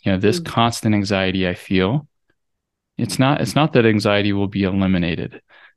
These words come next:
Speaker 1: You know, I, I love this idea of, uh, Ashley DiLello, uh, calls it the law of contrast, that actually
Speaker 2: Mm-hmm.
Speaker 1: an important part of happiness is experiencing sadness.
Speaker 2: Mm-hmm.
Speaker 1: Uh, that, that contrast helps to us to understand and appreciate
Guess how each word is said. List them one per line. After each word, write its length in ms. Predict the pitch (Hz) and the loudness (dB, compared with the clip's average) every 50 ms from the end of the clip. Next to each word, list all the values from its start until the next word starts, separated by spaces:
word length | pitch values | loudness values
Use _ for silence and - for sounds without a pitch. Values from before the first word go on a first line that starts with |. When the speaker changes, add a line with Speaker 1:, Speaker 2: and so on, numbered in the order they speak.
| _ | _
Speaker 1:
You 120 | - 107 110 | -2 0 2
know, 100 | 104 95 | 4 4
I, 320 | 95 87 95 101 95 98 - | 4 4 4 4 2 2 0
I 120 | - 101 101 | 0 -2 -2
love 280 | 98 104 104 104 101 | 0 0 0 0 0
this 220 | 101 101 95 - - | -2 -4 -2 0 -2
idea 420 | 101 95 95 98 98 101 98 98 | -2 -2 0 0 0 2 2 0
of, 140 | 98 95 98 | 0 0 0
uh, 320 | 98 95 95 92 95 92 - | 0 0 0 0 0 0 0
Ashley 380 | - 98 98 - - - 110 | -2 -2 -2 -4 -6 -8 -6
DiLello, 560 | 101 98 98 98 95 95 98 95 95 98 95 - - - - - - _ | -6 -4 -2 0 0 2 2 2 2 0 -2 -6 -16 -18 -18 -18 -20 _
uh, 240 | - 113 95 95 85 - - | -4 0 0 0 0 -2 -6
calls 300 | - - 107 101 104 98 | -4 0 2 2 2 2
it 120 | 107 101 104 | 0 -2 -2
the 100 | 95 95 | -2 0
law 180 | 95 95 95 | 2 2 2
of 100 | 95 - | 0 -2
contrast, 640 | - - 101 92 90 - - 82 80 - - - - - _ _ | -4 -4 -4 -4 -2 -2 -4 -4 -4 -6 -10 -16 -18 -20 _ _
that 140 | - 104 92 | -2 0 2
actually 640 | 92 117 131 - - - 113 101 95 98 98 95 | 2 0 0 -2 -4 -2 0 0 2 2 0 -2
Speaker 2:
Mm-hmm. 100 | - - | -2 -4
Speaker 1:
an 80 | 104 101 | -4 -4
important 420 | 98 95 - - 123 113 110 104 | -4 -6 0 2 2 2 2 0
part 140 | - - 107 | -2 0 0
of 100 | 101 92 | 0 0
happiness 640 | - - 92 95 _ 107 107 107 107 123 - - - _ | -2 -4 -4 -4 _ -2 0 0 0 -2 -4 -8 -12 _
is 160 | - 110 95 | -6 -4 -4
experiencing 560 | 101 92 - - - 98 95 92 92 - - 92 | -4 -6 -6 -4 -2 0 0 0 -2 -4 -6 -6
sadness. 500 | - - - - - - - - - - _ - - - - - - | -4 -4 -6 -6 -6 -8 -12 -14 -16 -20 _ -20 -20 -18 -18 -12 -10
Speaker 2:
Mm-hmm. 240 | - 392 370 165 - | -8 -8 -6 -4 -2
Speaker 1:
Uh, 260 | 110 107 107 95 92 | -2 0 0 0 0
that, 200 | 98 107 101 95 | 0 -2 -2 0
that 240 | - 101 101 - - | 2 0 0 0 -4
contrast 1040 | - - - - 120 117 117 104 - - - 95 90 87 92 110 - - - - - _ _ _ | -10 -6 -2 0 0 0 0 -2 -2 -2 0 0 0 0 -2 -4 -8 -14 -16 -18 -20 _ _ _
helps 400 | - - - 110 98 - - - | -10 -2 0 0 0 -2 -6 -12
to 300 | - - 113 101 101 107 - - _ _ | -4 -2 0 0 0 0 -2 -8 _ _
us 240 | - 101 98 - - | -2 -2 -2 -2 -6
to 160 | - - 101 | -4 -4 -2
understand 600 | - 110 107 101 98 98 - - - 104 98 98 98 | 0 0 0 0 0 -2 -4 -4 -2 -2 0 0 0
and 100 | 98 98 | 0 -2
appreciate 800 | 95 98 - - 110 104 - - 98 95 98 98 98 - - | -4 -6 -2 -2 0 0 0 -2 -2 -2 -2 -2 -4 -8 -10